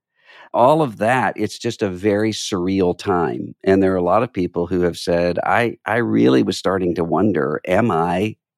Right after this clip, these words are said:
just insane?" And I usually just say, "Well, maybe, and maybe there's two of us who are insane," but <laughs>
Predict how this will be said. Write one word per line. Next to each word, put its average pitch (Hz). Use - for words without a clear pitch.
just 92
insane?" 95
And 104
I 92
usually 90
just 92
say, 117
"Well, 104
maybe, 156
and 101
maybe 101
there's 104
two 156
of 131
us -
who 78
are 76
insane," -
but -
<laughs> -